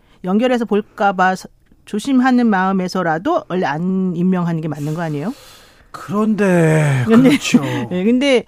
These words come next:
Speaker 1: 이번 정부는 오히려 그런 거를 뭐 한두 번 한 게 아니-, 아니라서 뭐 그럼에도 불구하고 해야 되는 꼭 무슨 특별한 이유가 있는 것 같은 그런 생각까지 들 정도로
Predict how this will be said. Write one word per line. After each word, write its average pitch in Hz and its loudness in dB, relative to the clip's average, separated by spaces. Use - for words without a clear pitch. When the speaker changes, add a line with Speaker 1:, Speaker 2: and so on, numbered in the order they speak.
Speaker 1:
이번 294 0
정부는 262 0
오히려 330 2
그런 262 2
거를 226 2
뭐 196 -2
한두 392 -2
번 392 4
한 285 2
게 247 0
아니-, 196 0
아니라서 170 -8
뭐 180 -10
그럼에도 247 0
불구하고 208 0
해야 339 -4
되는 240 -2
꼭 320 -8
무슨 214 -2
특별한 392 -4
이유가 220 0
있는 240 0
것 220 -2
같은 190 -10
그런 175 -10
생각까지 240 -12
들 180 -6
정도로 165 -4